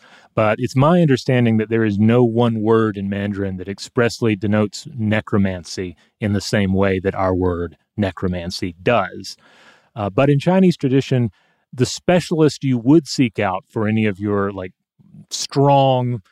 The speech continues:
necromantic needs would be a feng shi, uh, which essentially translates to method master. Uh, you'll also see this translated as alchemist,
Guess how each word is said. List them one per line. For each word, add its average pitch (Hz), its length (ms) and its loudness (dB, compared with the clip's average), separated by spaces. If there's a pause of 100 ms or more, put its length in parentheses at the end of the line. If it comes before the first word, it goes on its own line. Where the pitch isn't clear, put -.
(120)
necromantic 110 760 -2
needs 101 560 -2 (320)
would 107 160 0
be 107 120 2
a 98 80 0
feng 107 360 -2
shi, 90 440 -6 (380)
uh, 98 140 -2
which 98 300 0
essentially 131 460 0
translates 104 600 -2
to 101 240 0
method 92 480 -4
master. - 560 -12 (340)
Uh, 95 80 -4
you'll 104 220 2
also 120 320 2
see 120 240 0
this 113 180 0
translated 110 760 -2
as 87 200 -4
alchemist, 135 600 0